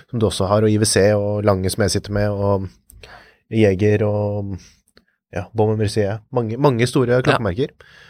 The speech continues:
Speaker 1: Ehm, Cartier er jo liksom kjent for å være den, det, det merket i den gruppen som er virkelig de som tjener penger, da.
Speaker 2: Ja.
Speaker 1: I motsetning til en del av de andre som går litt sånn opp og ned.
Speaker 2: Ja, ja.
Speaker 1: Så sånn globalt, hvis man ser på liksom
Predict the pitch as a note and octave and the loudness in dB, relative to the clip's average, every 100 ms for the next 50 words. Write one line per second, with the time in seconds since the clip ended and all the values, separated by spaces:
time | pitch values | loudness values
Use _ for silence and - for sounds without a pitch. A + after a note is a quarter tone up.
0 | - _ - A2 A2+ A2+ A2+ A2 A2 G#2+ | -20 _ -8 -6 -6 -8 -12 -14 -14 -6
1 | C#3+ E3 F#3 - A#2 B2+ B2+ - - F#2 | 0 4 2 2 0 0 -2 -6 -4 -4
2 | F2 _ _ - G#2+ A#2 A2+ A#2+ F#2+ G2 | -6 _ _ -20 -2 0 2 2 2 -2
3 | G2 G2+ G2 A2 - _ _ _ _ A2 | -2 -2 -2 -8 -12 _ _ _ _ -2
4 | A#2+ A#2+ A2+ G#2+ A2+ A2+ A2+ B2 F2 - | -2 0 -6 -4 -2 -2 0 2 0 -2
5 | A#2 - A2 G#2+ G#2+ G#2+ - C3+ - _ | -4 -2 -2 2 2 0 2 0 -2 _
6 | _ _ - G2 G#2 A2+ - G2+ F#2+ F2 | _ _ -12 -6 -2 -2 -2 -4 -4 -4
7 | G#2 A2 G2+ G#2 F#2+ A2 - - A#2+ D3 | -2 0 0 0 0 -2 -4 -6 0 0
8 | - - - - - - _ C3+ A#2 G2+ | -2 -18 -20 -20 -20 -20 _ 0 0 0
9 | A#2+ A#2 A2+ A#2 G#2+ G2+ G#2+ G#2 G2 F2+ | -2 -2 0 2 2 2 0 0 -2 -4
10 | G#2 G2+ G2 A#2+ G2+ G#2 A#2 C3+ C3+ D3 | -4 -4 -4 -4 -6 -2 2 2 0 -2
11 | B2+ C#3+ C#3 C#3+ C#3+ C3+ C3 C#3+ D3+ C3+ | -2 0 0 -2 -6 -12 -16 -20 -20 -20
12 | B2+ C3 C#3+ C#3+ D3+ G3 - B2+ C3+ B2+ | -20 -8 -2 2 4 4 0 -6 -2 0
13 | G#2+ B2 A2+ A2+ | 0 -2 -4 -4